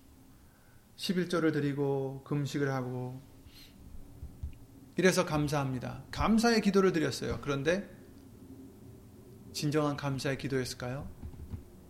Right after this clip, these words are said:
아니죠. 하나님이 받는 감사의 기도가 아니었습니다. 오히려 세리는 "내가 죄인입니다." 하면서 정말 회개의 기도를 드렸을 때,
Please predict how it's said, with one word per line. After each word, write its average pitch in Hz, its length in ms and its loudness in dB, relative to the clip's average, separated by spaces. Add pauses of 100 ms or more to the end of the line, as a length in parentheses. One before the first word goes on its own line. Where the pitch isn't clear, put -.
(420)
아니죠. 117 480 -10 (420)
하나님이 190 360 0
받는 131 420 -4 (200)
감사의 127 440 -4
기도가 123 240 -8
아니었습니다. 127 580 -8 (1400)
오히려 175 360 6
세리는 165 560 0 (440)
"내가 151 300 4
죄인입니다." 135 720 -6 (1300)
하면서 196 600 2 (260)
정말 202 320 2
회개의 226 400 4
기도를 170 300 4
드렸을 127 420 -2
때, 135 320 -2